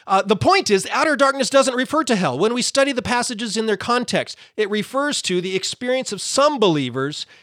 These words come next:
at the initial. When Jesus first returns, there's gonna be a wedding feast of the Lamb. Some people will miss out on that. They will, rather than participate in the light and joy and dancing and singing and feasting and celebration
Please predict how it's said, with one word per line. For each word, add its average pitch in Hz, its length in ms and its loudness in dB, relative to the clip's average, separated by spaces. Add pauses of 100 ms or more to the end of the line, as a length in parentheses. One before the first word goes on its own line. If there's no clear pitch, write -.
(160)
at 208 160 -4
the 214 180 -4
initial. 196 840 -2
When 190 160 -4
Jesus 247 340 -6
first 277 300 -6
returns, 190 360 0
there's 175 160 -2
gonna 175 140 -2
be 151 140 -2
a 147 40 -4
wedding 240 300 0
feast - 300 -6
of 160 100 -6
the 151 60 -6
Lamb. 147 320 -2 (180)
Some 240 320 0
people 196 300 -4
will 165 160 -2
miss 151 280 -4
out 175 200 4
on 185 160 2
that. 214 240 -2 (180)
They 185 220 0
will, 180 240 2
rather 226 500 4
than 143 300 -2
participate 165 580 -8
in 143 120 -4
the 143 80 -2
light 185 360 2
and 151 180 -4
joy 180 340 2
and 143 140 -6
dancing 180 400 0
and 143 140 -6
singing 196 400 -2
and 139 120 -4
feasting 139 500 -6
and 139 100 -8
celebration 185 880 0